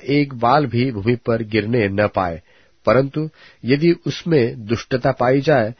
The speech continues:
तो वह मारा जाए।" तब राजा सुलेमान ने लोगों को भेज दिया, जो उसको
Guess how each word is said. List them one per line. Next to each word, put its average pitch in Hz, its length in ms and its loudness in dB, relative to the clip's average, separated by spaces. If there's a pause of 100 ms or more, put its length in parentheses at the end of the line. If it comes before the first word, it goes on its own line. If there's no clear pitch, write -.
(240)
तो 143 100 2
वह 120 500 4
मारा 104 280 2
जाए।" 87 280 -4 (460)
तब 127 240 0 (420)
राजा 117 380 2
सुलेमान 117 640 -2
ने 123 260 -2
लोगों 110 280 0
को 120 320 -2 (100)
भेज 95 240 -4
दिया, 92 260 -2 (440)
जो 143 160 2
उसको 139 540 0